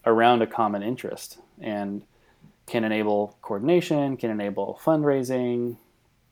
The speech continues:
decision-making, you know, all the things that I guess daos are supposed to be good at. Um, I think, like I said a, a bit ago, one of the challenges is just there's not as much buying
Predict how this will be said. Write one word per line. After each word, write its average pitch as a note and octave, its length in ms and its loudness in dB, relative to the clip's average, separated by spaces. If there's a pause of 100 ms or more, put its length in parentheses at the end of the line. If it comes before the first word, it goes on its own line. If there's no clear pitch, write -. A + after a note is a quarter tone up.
(360)
decision-making, A#2+ 760 -2
you A#2+ 100 -2
know, G2 120 -8
all G#2+ 120 0
the G#2+ 120 -6
things G#2 240 -8
that G#2 140 -6 (100)
I G#2+ 40 -16
guess - 300 -10 (540)
daos A2+ 440 8
are G#2 300 2 (500)
supposed C3 380 4
to B2+ 60 -2
be G#2+ 120 -2
good C3 200 4
at. G2 280 -2 (600)
Um, G#2+ 480 -2 (960)
I E3 80 12
think, E3+ 200 6
like C3+ 200 8
I C#3 60 8
said C3 220 10
a, B2 200 6
a - 20 4
bit A2+ 160 8
ago, A#2+ 460 6
one B2 160 0
of A#2 60 2
the A2+ 60 4
challenges A2+ 540 -2
is A2+ 140 -8
just - 400 -4 (1120)
there's B2 180 4
not A#2 220 6
as G#2+ 100 4
much A2+ 440 0 (440)
buying A#2+ 540 4